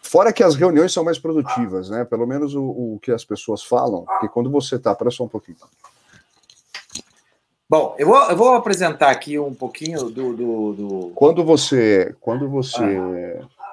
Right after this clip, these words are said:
Speaker 1: é, <clears throat> quando você, na verdade, está numa reunião presencial, você tem elementos que nos tira do foco, né? Você tem um
Speaker 2: <laughs>
Speaker 1: cafezinho,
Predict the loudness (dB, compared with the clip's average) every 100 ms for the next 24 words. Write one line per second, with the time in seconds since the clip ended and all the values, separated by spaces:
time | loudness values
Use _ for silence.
0 | -20 _ _ 0 0 0 -6 -12 -20 _
1 | _ _ _ -2 0 -2 -4 -12 _ _
2 | -20 -20 -20 _ _ _ _ _ -16 -16
3 | -16 _ -2 0 2 2 2 2 4 2
4 | 2 4 4 0 -8 -16 _ _ -10 0
5 | 2 2 2 2 0 -2 -2 -4 -6 -6
6 | -2 2 0 -2 -8 -8 -4 0 0 2
7 | 2 2 2 0 -6 -8 -8 -10 -16 _
8 | _ _ _ _ -4 0 0 0 0 0
9 | -2 -4 2 2 2 -12 -12 -14 _ -8
10 | 4 4 6 2 4 2 2 4 4 4
11 | 4 6 6 4 0